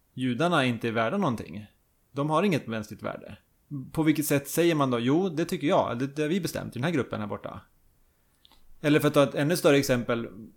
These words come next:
som någon annan, eh, som jag har läst i en bok som jag inte kommer ihåg vem som skrev nu. N-, om, om utomjordingar kommer till jorden s-, och har bilden av människan som att de kan användas som att, eh, för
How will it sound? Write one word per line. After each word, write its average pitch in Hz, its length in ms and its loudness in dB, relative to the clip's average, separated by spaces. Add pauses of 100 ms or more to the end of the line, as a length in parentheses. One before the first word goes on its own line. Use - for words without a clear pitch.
som 127 200 -2
någon 123 180 -2
annan, 131 460 -2
eh, - 520 -14
som 139 140 -8
jag 123 200 -4
har 135 140 -8
läst 123 400 -2
i - 80 -10
en 123 80 -4
bok 113 180 -6
som 120 80 -8
jag 117 40 -4
inte 110 100 -6
kommer 117 180 -6
ihåg 113 200 -4
vem 113 120 -8
som 117 140 -12
skrev 135 260 2
nu. 107 220 -8 (240)
N-, 147 240 -2
om, 151 260 -2
om 135 320 0 (720)
utomjordingar 151 600 2
kommer 120 260 -2
till 117 120 -4
jorden 110 420 -8 (720)
s-, - 200 -18
och 135 200 -2
har 127 200 4
bilden 117 380 2
av 117 140 -2
människan 110 560 -4
som 107 360 -6 (760)
att 120 160 -18
de 127 140 0
kan 131 120 0
användas 110 540 -2
som 107 240 -4
att, - 300 -10
eh, 55 400 -6 (800)
för 104 460 -6